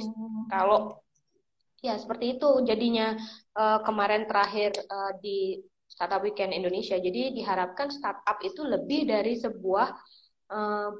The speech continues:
Speaker 2: bisnis U M K M biasa gitu. Jadi menuju digitalisasi sih.
Speaker 1: Jadi emang jelas ya, ada,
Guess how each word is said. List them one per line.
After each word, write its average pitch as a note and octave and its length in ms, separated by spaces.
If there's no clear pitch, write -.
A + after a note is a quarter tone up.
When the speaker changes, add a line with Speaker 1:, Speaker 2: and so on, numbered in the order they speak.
Speaker 2:
bisnis G#3+ 480
U G3 140
M G#3 180
K G3 160
M C4 320
biasa F#3 460
gitu. E3+ 160
Jadi F#3+ 180
menuju A3 380
digitalisasi F#3+ 960
sih. - 160
Speaker 1:
Jadi A3 400
emang G3+ 240
jelas G3+ 400
ya, G#3+ 400
ada, F#3+ 480